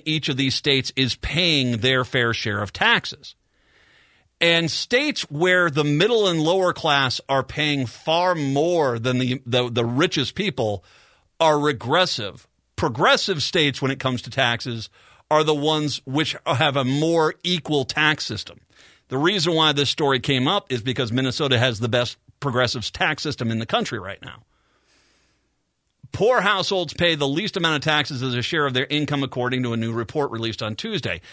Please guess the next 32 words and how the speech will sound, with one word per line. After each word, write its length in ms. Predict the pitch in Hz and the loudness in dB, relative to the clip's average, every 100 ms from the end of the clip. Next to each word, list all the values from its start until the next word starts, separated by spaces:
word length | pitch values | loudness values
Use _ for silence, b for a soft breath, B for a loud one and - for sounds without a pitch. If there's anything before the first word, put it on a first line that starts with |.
| B B | B B
The 80 | 147 | -2
Institute 520 | 196 220 220 185 190 | -2 -2 -2 -2 -2
of 80 | 151 | 0
Taxation 600 | 180 214 - 202 175 160 | 2 0 0 0 0 0
and 100 | 147 | 0
Economic 420 | 143 143 131 127 | 0 0 -2 0
Policy, 420 | 196 220 165 135 | 0 0 0 0
a 120 | 131 | 0
liberal-leaning 680 | 123 143 160 165 139 131 123 | 0 0 0 -2 0 0 0
think 240 | 120 208 196 | -2 -4 -2
tank, 260 | 143 120 - B B - | -2 -2 -6 B B -4
releases 460 | 151 247 220 214 | -2 0 -2 -2
an 100 | 170 | 0
analysis 600 | 147 160 240 233 202 190 - | 2 2 0 0 0 -2 -2
every 220 | 202 277 | -2 -2
five 320 | - 190 175 | 0 0 2
years 260 | 160 165 143 | 0 0 0
that 180 | 147 | -2
ranks 300 | 131 175 233 | 0 0 0
state 440 | - - 160 185 - | -4 -2 -4 -4 -6
tax 320 | - 254 - | -2 0 0
systems 380 | 156 131 165 151 | -4 -4 -4 -6
progressively. 720 | - 170 220 214 110 95 76 b b b b | -6 -2 0 0 -4 -8 -14 b b b b
The 80 | 123 | 2
nonprofit's 720 | 139 180 208 180 165 165 147 | 4 4 2 2 4 0 -2
latest 320 | 143 165 196 | 0 0 0
report 360 | 170 135 139 - | -4 -2 -2 0
found 320 | 143 135 123 | 0 0 0
Minnesota's 420 | 147 226 226 202 | 0 -2 -2 -2
tax 280 | - 196 190 | 0 -2 -2
system 320 | 175 - 139 | -6 -2 -4
trails 500 | 127 - 185 170 160 | -2 -2 0 0 -2